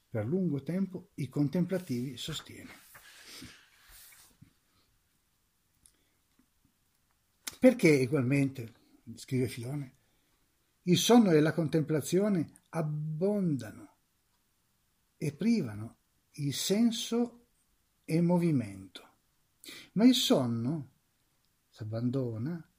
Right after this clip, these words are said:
facendo forte la virtù nutritiva e la contemplazione, invece, facendo forte la virtù cogitativa. Ancora sono simili, perché tutti e due, il sonno e la, e la meditazione, ritirano lo spirito dall'esteriore e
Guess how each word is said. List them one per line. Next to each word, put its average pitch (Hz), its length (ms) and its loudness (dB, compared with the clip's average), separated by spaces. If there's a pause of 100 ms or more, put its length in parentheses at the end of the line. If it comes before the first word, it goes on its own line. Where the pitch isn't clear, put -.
(120)
facendo 143 580 -2
forte 214 420 -4
la 147 80 2
virtù 135 320 -2
nutritiva 156 600 0
e 117 60 -2
la 123 80 -4
contemplazione, 202 1000 4
invece, 156 760 0 (320)
facendo 180 380 2
forte 233 360 0
la 151 80 2
virtù 139 580 -2
cogitativa. 165 880 -4 (1500)
Ancora 185 380 4
sono 143 300 2
simili, 123 520 0 (300)
perché 139 280 -2
tutti 147 260 -2
e 190 60 6
due, 139 240 2
il 110 160 -12
sonno 127 440 -4
e 120 60 -8
la, 110 160 -10
e 113 120 -10
la 101 120 -8
meditazione, 101 600 -16 (340)
ritirano 190 400 4
lo 175 100 4
spirito 185 360 -2
dall'esteriore 135 840 -4
e - 340 -6